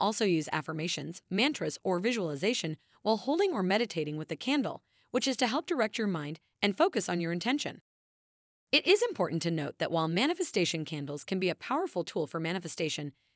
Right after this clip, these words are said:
they are not a magic solution that will automatically bring about your desired outcome without any effort on your part. Manifestation candles are best used in conjunction with other manifestation practices,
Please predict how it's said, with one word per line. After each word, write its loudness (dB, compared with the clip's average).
they 6
are 4
not 2
a 2
magic 2
solution -4
that 0
will -2
automatically 0
bring -4
about -4
your -4
desired -2
outcome -4
without -4
any 2
effort -4
on -2
your -4
part. -12
Manifestation 4
candles -8
are 2
best 0
used -2
in 0
conjunction -2
with -6
other 4
manifestation -2
practices, -8